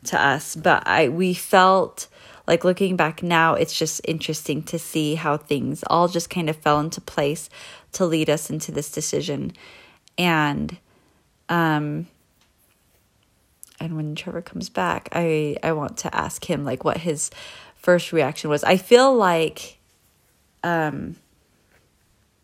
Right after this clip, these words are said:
when, when we suggested, when I suggested doing homeschool, um, and I, I think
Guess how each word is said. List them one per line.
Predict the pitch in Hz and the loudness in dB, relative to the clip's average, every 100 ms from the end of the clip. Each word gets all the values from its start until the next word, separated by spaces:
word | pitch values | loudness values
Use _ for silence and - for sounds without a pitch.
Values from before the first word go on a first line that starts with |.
| _ | _
when, | 156 165 147 | -2 0 2
when | 165 151 | 0 0
we | 139 | -2
suggested, | - 135 - - - - _ _ _ _ _ _ _ | -4 -8 -8 -10 -10 -12 _ _ _ _ _ _ _
when | 151 147 | -6 -6
I | |
suggested | - - - - - - - - - - - - - _ _ | -6 -8 -10 -10 -6 -6 -6 -10 -20 -20 -20 -20 -20 _ _
doing | 156 156 | -6 -6
homeschool, | 160 143 - - 156 - _ _ - _ _ _ _ - | -6 -6 -8 -10 -12 -14 _ _ -20 _ _ _ _ -8
um, | 165 156 143 135 160 _ _ _ _ _ _ _ _ _ _ _ _ _ _ _ | -2 -2 -2 -6 -10 _ _ _ _ _ _ _ _ _ _ _ _ _ _ _
and | 175 170 151 143 143 156 156 _ _ _ _ _ _ _ _ _ _ _ _ _ _ - - - - _ - | -2 0 0 -2 -6 -10 -12 _ _ _ _ _ _ _ _ _ _ _ _ _ _ -20 -20 -20 -20 _ 0
I, | 170 165 165 165 165 - | 4 6 6 4 2 2
I | 170 | 0
think | 175 185 175 156 - - | -2 -4 -4 -6 -12 -20